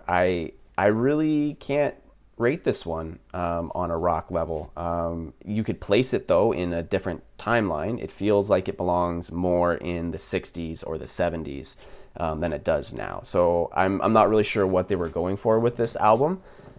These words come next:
um, but it, it definitely doesn't sound like anything else that Weezer has put out. The quality of sound, I would give it a six. It, it felt rushed and not fully thought out. It wasn't bad, but it didn't feel like it was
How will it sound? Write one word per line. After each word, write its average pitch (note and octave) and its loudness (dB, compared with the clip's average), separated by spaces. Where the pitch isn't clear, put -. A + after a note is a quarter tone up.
um, F2 4
but F#2 4
it, F#2 2
it F#2+ 0
definitely G2+ 6
doesn't F2+ 2
sound F#2 0
like E2+ 0
anything F2+ -2
else D#2 -4
that B1+ -6
Weezer D#2+ -10
has - -12
put - -8
out. C#2 -6
The - -8
quality D3+ 10
of D3+ -2
sound, D3+ 4
I G2+ 8
would G2+ 4
give G2+ 2
it F2 2
a E2+ -4
six. - -12
It, G2 4
it G2+ 2
felt A#2+ 6
rushed F#2+ 0
and F2+ 0
not F2+ 0
fully G2+ 0
thought F2 4
out. G2 4
It A2 -2
wasn't D3+ 0
bad, G2+ 6
but F#2+ 0
it F#2 -6
didn't A2 -2
feel G#2+ 2
like F#2 4
it F#2+ 2
was F2+ 0